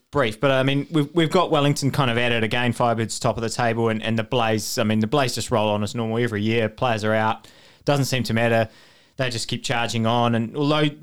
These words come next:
know, Magician's giving them a little bit of a run for their money at the moment, Amy Satterthwaite, you know, showing her class back at that level,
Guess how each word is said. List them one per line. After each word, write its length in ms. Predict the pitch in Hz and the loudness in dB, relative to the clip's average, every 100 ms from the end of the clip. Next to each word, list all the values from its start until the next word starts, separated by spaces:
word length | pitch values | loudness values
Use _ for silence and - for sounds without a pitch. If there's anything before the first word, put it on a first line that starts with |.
| 165 - | -12 -2
know, 280 | 147 123 113 | 0 2 0
Magician's 440 | 120 131 - 120 | 0 -2 -2 -2
giving 240 | 139 123 | 0 2
them 180 | 120 110 - - _ - | 2 0 -6 -20 _ 2
a 60 | |
little 240 | 180 214 185 | 6 8 6
bit 140 | 165 | 4
of 60 | 147 | 4
a 60 | |
run 180 | 139 135 | 4 2
for 120 | 143 | 0
their 100 | 135 | 0
money 220 | 127 123 123 | 0 0 0
at 40 | |
the 60 | 110 | 0
moment, 320 | 123 123 123 | 0 0 0
Amy 200 | 123 131 | 0 -2
Satterthwaite, 580 | - 123 117 127 113 107 _ - - | 0 0 0 0 0 -2 _ -20 -8
you 100 | 131 | -4
know, 140 | 107 | -4
showing 460 | - 139 123 120 107 | -2 0 2 2 2
her 200 | 123 117 | 0 0
class 420 | - 143 139 135 | 2 2 2 0
back 260 | - 127 139 | -2 0 0
at 40 | |
that 160 | 123 120 | -2 0
level, 440 | 143 131 131 120 | 2 4 2 2